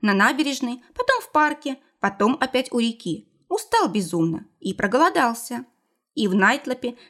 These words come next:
ты никого не знаешь, кроме нас, поэтому мы должны тебя, такого уставшего и голодного, приютить и накормить», предположила Пэт. «Было бы просто здорово», согласился Тейт. «Я очень неприхотлив и практически всеяден,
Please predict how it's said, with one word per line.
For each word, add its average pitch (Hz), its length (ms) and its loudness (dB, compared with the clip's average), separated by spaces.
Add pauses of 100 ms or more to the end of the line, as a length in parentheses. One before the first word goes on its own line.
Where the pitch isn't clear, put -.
ты 359 100 -2
никого 339 360 4
не 311 120 6
знаешь, 294 340 2
кроме 262 260 2
нас, 220 360 0 (220)
поэтому 440 400 4
мы 254 120 4
должны 214 400 2
тебя, 202 440 -4 (260)
такого 349 320 2
уставшего 294 600 0
и 220 60 0
голодного, 208 680 0 (180)
приютить 202 540 0
и 196 40 -2
накормить», 196 600 0 (200)
предположила 190 600 -2
Пэт. 180 360 -8 (420)
«Было 202 340 2
бы 320 120 0
просто 311 340 0
здорово», 277 580 0 (140)
согласился 196 680 -4
Тейт. - 400 -10 (220)
«Я 311 480 2
очень 320 320 2
неприхотлив 294 680 0 (180)
и 226 120 -2
практически 233 640 -2
всеяден, 208 640 -4